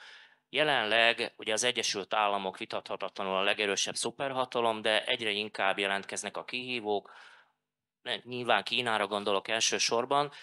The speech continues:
de hát az az átrendeződés, amire utalt Ezedes úr is, a brics csoport, az úgynevezett felzárkózó országok összefogása, ezeket a kialakult globális erővonalakat alaposan átírhatja.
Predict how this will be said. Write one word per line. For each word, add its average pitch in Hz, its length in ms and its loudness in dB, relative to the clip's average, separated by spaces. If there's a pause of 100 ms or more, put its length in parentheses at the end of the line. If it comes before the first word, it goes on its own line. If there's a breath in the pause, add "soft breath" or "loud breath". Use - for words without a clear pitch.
(180 loud breath)
de 120 100 0
hát 117 180 2
az 160 120 2
az 131 140 4
átrendeződés, 113 800 2
amire 110 260 0
utalt 120 360 0
Ezedes 107 460 -2
úr 110 160 -2
is, 104 140 -2
a 87 80 -2
brics 120 380 -2
csoport, 110 520 -2
az 107 120 -4
úgynevezett 104 360 -4
felzárkózó 101 800 2
országok 101 500 0
összefogása, 110 800 0 (480 loud breath)
ezeket 131 520 0
a 101 460 2
kialakult 117 680 0
globális 113 580 2
erővonalakat 107 680 2
alaposan 104 480 0
átírhatja. 110 880 -2